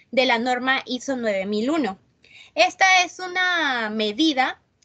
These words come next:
que, del nivel de desempeño de un proceso en cuestión, que va a estar vinculado al objetivo concreto. Normalmente se expresa en porcentaje y permite conocer las brechas respecto a los objetivos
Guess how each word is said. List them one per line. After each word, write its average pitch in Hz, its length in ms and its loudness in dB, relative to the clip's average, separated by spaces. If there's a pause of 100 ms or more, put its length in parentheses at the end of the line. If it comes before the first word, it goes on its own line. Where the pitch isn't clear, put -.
que, 220 400 0
del 220 260 0
nivel 254 260 0
de 285 120 2
desempeño 262 560 -2
de 247 120 -4
un 254 140 -4
proceso 233 460 -4
en 233 120 -4
cuestión, 214 520 -6 (500)
que 320 120 6
va 349 80 8
a 359 40 2
estar 349 300 2
vinculado 294 520 -2
al 277 60 -2
objetivo 233 520 -6
concreto. 254 600 -2 (260)
Normalmente 415 560 2
se 370 100 -6
expresa 320 320 -2
en 320 100 -4
porcentaje 220 840 -4 (340)
y 269 120 -2
permite 302 460 -2
conocer 277 520 -4 (120)
las 233 260 -4
brechas 302 420 -4
respecto 240 440 -8
a 220 40 0
los 208 220 -6
objetivos 262 720 -4